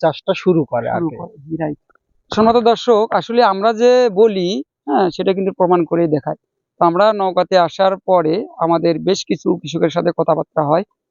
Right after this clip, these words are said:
Speaker 2: তো তারা কিন্তু, আহ, আপনার, আহ, অর্ধেকেরও বেশি আপনার কিন্তু সাধারণভাবেই মরিচ চাষ করেছে, আর দুই একটা লোক আপনার দেখা যায় যে স্মার্ট পদ্ধতিতে চাষাবাদ করেছে। তো আমরা এখানে এসে বেশ কিছু আপনার,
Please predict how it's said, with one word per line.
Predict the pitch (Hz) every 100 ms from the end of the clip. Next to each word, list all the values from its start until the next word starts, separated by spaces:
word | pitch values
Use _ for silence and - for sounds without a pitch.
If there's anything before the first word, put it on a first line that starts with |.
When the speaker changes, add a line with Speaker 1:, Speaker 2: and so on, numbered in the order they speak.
| _ _
Speaker 2:
তো | 185
তারা | 185 180
কিন্তু, | 190 190 202 208 202 - _ _ _
আহ, | 254 165 165 165
আপনার, | 170 175 175 170 165 - - -
আহ, | 165 180
অর্ধেকেরও | 190 190 254 277 269
বেশি | 220 - 220 214
আপনার | 185 175
কিন্তু | 175 165
সাধারণভাবেই | - 175 180 180 165 147 156 170
মরিচ | 165 156 -
চাষ | 160
করেছে, | - 165 147 220 - _ _ _ -
আর | 185 185
দুই | 254 302
একটা | - 294
লোক | 247 214
আপনার | 196 196 180
দেখা | 175 185
যায় | 190
যে | 262
স্মার্ট | 208 - 180 -
পদ্ধতিতে | 165 160 156
চাষাবাদ | 147 135 151 -
করেছে। | 151 131 156 - 156 _ _ -
তো | 202 220 214 -
আমরা | 185 202 240
এখানে | 220 247 233
এসে | - 240
বেশ | 196 214
কিছু | - 190 214 208
আপনার, | 190 190 185